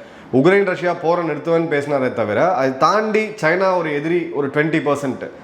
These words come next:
ஏன்னா எல்லா எலெக்ஷன்ஸ்லையுமே நீங்க எக்ஸ்டர்னல் எதிரி யாருன்றதை உங்க மக்களுக்கு சொல்லி ஆகணும். அதை தாண்டி ஒரு எழுபது சதவீதம்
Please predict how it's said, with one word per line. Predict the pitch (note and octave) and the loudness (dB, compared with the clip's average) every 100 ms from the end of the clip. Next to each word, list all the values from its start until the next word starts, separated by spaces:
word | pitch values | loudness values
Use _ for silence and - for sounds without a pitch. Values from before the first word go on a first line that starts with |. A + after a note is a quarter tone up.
| - - | -20 -2
ஏன்னா | C#3 D3+ | 2 4
எல்லா | C#3 E3+ | 4 4
எலெக்ஷன்ஸ்லையுமே | E3+ D#3+ E3+ D3+ D3 D#3+ | 2 0 -4 -4 -2 0
நீங்க | F3 D3 | 2 0
எக்ஸ்டர்னல் | C#3 D#3 D#3 | -2 -4 -2
எதிரி | C#3 D3 D3+ | 0 0 2
யாருன்றதை | C3+ C#3+ C#3 | 2 2 -2
உங்க | C3 D3+ C#3 | -2 -2 0
மக்களுக்கு | A#2+ C#3+ C3 C#3 | -2 0 -2 -2
சொல்லி | C3+ B2+ | -2 0
ஆகணும். | A#2+ G2+ F2 | 2 0 -4
அதை | - C#3 C#3 | 0 0 2
தாண்டி | D3+ F#3+ G3 | 0 0 0
ஒரு | F#3 C3 | -2 0
எழுபது | C3+ G#3+ B3 A3+ | 0 2 2 0
சதவீதம் | F3 E3 D#3 D3 | 0 0 0 -2